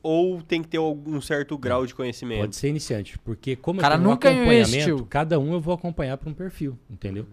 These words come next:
Speaker 2: A pessoa, eu tô começando do zero. Então a gente vai fazer uma aula de nivelamento pra passar o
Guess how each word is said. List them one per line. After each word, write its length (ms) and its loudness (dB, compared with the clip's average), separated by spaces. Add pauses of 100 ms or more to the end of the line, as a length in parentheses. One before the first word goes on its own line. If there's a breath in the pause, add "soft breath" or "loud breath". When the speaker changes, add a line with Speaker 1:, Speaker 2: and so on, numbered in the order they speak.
(400 loud breath)
Speaker 2:
A 40 -20
pessoa, 140 -6
eu 60 -2
tô 80 -6
começando 320 0
do 80 0
zero. 420 0
Então 100 -10
a 40 -10
gente 100 -12
vai 100 -2
fazer 240 -4
uma 140 -4
aula 100 -2
de 120 -6
nivelamento 600 -6
pra 140 -8
passar 420 -10
o 80 -12